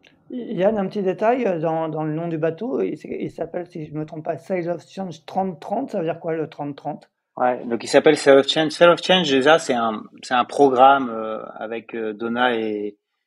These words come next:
Speaker 2: la famille qu'on a, qu'on a souhaité lancer, où on accompagne, on soutient, euh, des campagnes, euh, pour le sport, pour la nature. Euh,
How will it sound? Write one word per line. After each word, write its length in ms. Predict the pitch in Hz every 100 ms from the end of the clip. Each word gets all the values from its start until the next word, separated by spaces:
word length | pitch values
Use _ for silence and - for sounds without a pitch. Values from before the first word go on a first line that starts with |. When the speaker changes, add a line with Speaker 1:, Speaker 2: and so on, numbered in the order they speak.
| _
Speaker 2:
la 80 | 123
famille 460 | - 135 135 139 135
qu'on 180 | 123
a, 320 | 120 117 113 107
qu'on 220 | - 117
a 60 |
souhaité 340 | 113 - 113 135
lancer, 600 | 127 127 - 147 151 147
où 320 | 127 117 117
on 80 | 120
accompagne, 580 | 123 139 123 143 143 135
on 80 |
soutient, 760 | 117 - 131 - 139 139 135 123
euh, 40 | 113
des 140 | 117
campagnes, 680 | - 120 131 131 131 127 117
euh, 220 | 110 107 - _ - - - _
pour 140 | 117
le 40 |
sport, 420 | 113 - 135 131 123
pour 120 | 123
la 100 | 113
nature. 720 | 117 117 131 135 135 135 110
Euh, 180 | 107